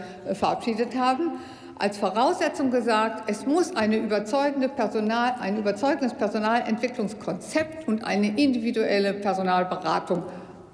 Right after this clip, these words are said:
da sind alle Gleichstellungsfragen mit drin, vorliegen. Nur dann könnt ihr euch überhaupt bewerben. Und das ist ein Qualitätsbaustein, und daran werden wir als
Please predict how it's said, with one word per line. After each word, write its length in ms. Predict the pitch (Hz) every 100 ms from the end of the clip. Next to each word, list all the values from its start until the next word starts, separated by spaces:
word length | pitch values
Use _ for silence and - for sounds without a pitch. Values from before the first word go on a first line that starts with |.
| -
da 140 | 170 - 208
sind 180 | 196 180
alle 180 | 262 294
Gleichstellungsfragen 920 | 262 226 - 208 208 - 165 165 170
mit 180 | 180 -
drin, 160 | 175
vorliegen. 640 | 175 - 302 277 240 226 226 - -
Nur 220 | 240 226
dann 400 | 220 311 320 277
könnt 220 | - 240 240
ihr 60 |
euch 180 | 190 202
überhaupt 340 | 214 190 185
bewerben. 480 | 160 190 202 - 147 147 -
Und 200 | 190 190
das 180 | 285 311
ist 140 | 302 277
ein 160 | 220
Qualitätsbaustein, 1120 | 226 202 208 294 285 - 226 233 - 208 208 180
und 140 | 180
daran 320 | 208 214 202
werden 220 | 196 196
wir 180 | 202 180
als 180 | 185